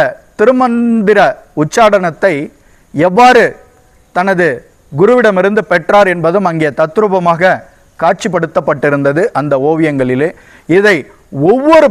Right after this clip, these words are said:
பக்தரும் தவறாமல் சென்று அங்கே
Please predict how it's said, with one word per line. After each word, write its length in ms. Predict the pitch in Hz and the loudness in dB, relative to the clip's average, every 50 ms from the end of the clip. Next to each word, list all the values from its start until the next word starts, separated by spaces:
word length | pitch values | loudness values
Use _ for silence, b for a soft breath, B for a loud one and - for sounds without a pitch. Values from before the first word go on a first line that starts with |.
| 175 | 2
பக்தரும் 480 | 208 190 - - - 220 208 226 254 285 - - _ _ _ _ _ _ _ _ _ _ | 0 -2 -2 -2 0 2 2 2 0 -2 -8 -18 _ _ _ _ _ _ _ _ _ _
தவறாமல் 600 | - 139 156 175 208 214 226 240 247 269 262 240 - 202 | -4 -2 0 2 4 4 4 4 2 2 0 -2 -2 -2
சென்று 320 | 196 196 196 196 208 254 277 - - _ _ - 143 151 | -2 -2 0 2 2 2 0 -2 -6 _ _ -8 -4 -2
அங்கே 260 | 175 180 175 185 | -2 0 0 0